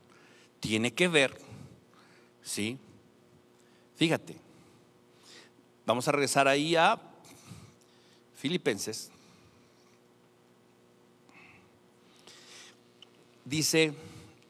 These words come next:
el verso ocho, "Y aún más, yo estimo como pérdida todas las cosas", todas las cosas. ¿Qué cosas, Pablo?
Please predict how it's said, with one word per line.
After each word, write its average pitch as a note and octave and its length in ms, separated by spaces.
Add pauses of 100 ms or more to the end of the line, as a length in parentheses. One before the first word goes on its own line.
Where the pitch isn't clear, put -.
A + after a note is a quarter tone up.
el B2 140
verso A#2+ 320
ocho, - 240 (720)
"Y B2 140
aún A#2+ 160
más, - 400 (840)
yo C3+ 160
estimo A3+ 560 (540)
como C#3 360
pérdida E3+ 680 (460)
todas A#3+ 220
las G#3+ 200
cosas", E3 480 (680)
todas C4 600 (100)
las D3+ 260
cosas. - 420 (420)
¿Qué E4 200
cosas, - 580
Pablo? A2 320